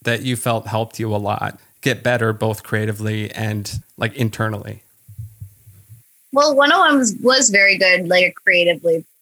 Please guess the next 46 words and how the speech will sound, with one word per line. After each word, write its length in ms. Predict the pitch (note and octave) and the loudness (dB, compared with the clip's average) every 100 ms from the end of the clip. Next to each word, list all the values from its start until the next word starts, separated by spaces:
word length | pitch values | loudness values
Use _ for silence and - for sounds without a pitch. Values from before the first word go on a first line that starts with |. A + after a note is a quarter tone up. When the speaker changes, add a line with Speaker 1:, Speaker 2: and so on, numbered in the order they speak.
| _ _ _ | _ _ _
Speaker 2:
creative 360 | A3+ G3+ F#3 - | 0 2 0 0
thing. 260 | E3+ E3 D3+ | 0 0 0
Like, 300 | A3 A#3 A#3 | 0 0 2
um, 600 | G3 F#3 F3 F3 E3 E3+ | 4 4 4 2 -4 -2
being 160 | B3 C4 | 0 2
able 180 | B3+ B3+ | 0 0
to 60 | |
take 220 | A#3+ G3+ - | -2 -2 0
criticism, 480 | F#3+ F#3 G#3+ A3+ B3 | 0 2 0 0 -2
like, 120 | B3 | 0
when 80 | G#3+ | 0
you 80 | G#3 | 0
don't 200 | E3+ F3+ | 0 -2
get 120 | F#3 | 0
voted 220 | F3 F3+ | -2 0
back, 240 | F3 F3 | 0 0
instead 240 | F3 - F3 | -2 -4 -4
of 60 | F3 | -4
just 120 | - | -8
being, 160 | F3 | -8
like, 180 | E3 D#3+ | -6 -8
a 40 | D#3+ | -6
little 180 | E3 D3+ _ _ _ _ _ | -6 -8 _ _ _ _ _
bitch 200 | E3+ F3 | 0 0
about 260 | F3 F3 F3+ | 2 4 4
it 120 | E3 | 4
and, 300 | D3+ C#3+ D3 | 2 2 2
like, 160 | D3+ D3+ | 0 0
"I'm 80 | G3+ | 0
never 140 | G3 F#3 | 0 0
making 240 | F3 F3 | 0 0
a 40 | |
show 220 | D3+ E3+ E3 | 0 2 2
again." 340 | D#3+ D#3+ F3 | 2 2 0
It's 120 | F#3+ | -4
just 200 | - - | -4 -2
like, 200 | D3+ D3+ - _ _ - | -2 -4 -8 _ _ 0
"All 60 | C#4+ | 2
right, 220 | A#3+ A3 | 4 4
well, 120 | F#3 | 2
I'll 240 | F#3 F#3+ F#3 | 4 2 2
do 220 | F#3 F3+ | 0 0
something 360 | - F3+ F3 | 0 0 0
better." 400 | E3 D#3+ E3 G3+ - | 2 2 4 2 2
Kinda, 160 | B3 A3+ | 2 4
like, 180 | G3+ | 2